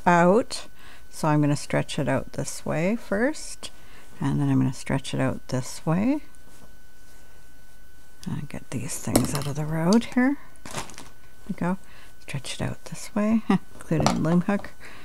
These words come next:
Oh, and the needle. <laughs> And stretch it out.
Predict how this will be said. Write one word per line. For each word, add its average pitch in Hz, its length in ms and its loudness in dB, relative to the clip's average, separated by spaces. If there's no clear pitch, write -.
Oh, 131 300 2
and - 140 -2
the - 80 -4
needle. 180 320 2
<laughs> 170 100 12
And 139 200 -2
stretch - 480 -2
it 190 120 0
out. 196 600 0